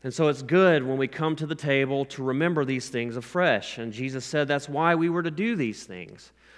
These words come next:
We're to do it in remembrance of him. And Paul said that as often as we do it, we are proclaiming the Lord's return until he comes. As I say every time,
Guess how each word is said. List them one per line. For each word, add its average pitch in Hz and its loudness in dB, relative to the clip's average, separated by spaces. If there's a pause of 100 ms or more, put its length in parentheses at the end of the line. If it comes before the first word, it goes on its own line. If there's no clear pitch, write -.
(160)
We're 123 -6
to 120 -2
do 143 2
it 165 2
in 127 -4
remembrance 131 -2
of 113 -6
him. 123 -4
And 101 -6
Paul 185 -2
said 113 -4
that 113 -2 (300)
as 117 -2
often 131 0
as 139 -2
we 127 -2
do 135 0
it, 143 -2
we 131 -4
are 127 2
proclaiming 147 -4
the 131 -4
Lord's 131 -2
return 127 -4 (140)
until 113 -8
he 104 -12
comes. 90 -14 (400)
As 117 -2
I 127 2
say 131 0
every 131 -2
time, 135 -4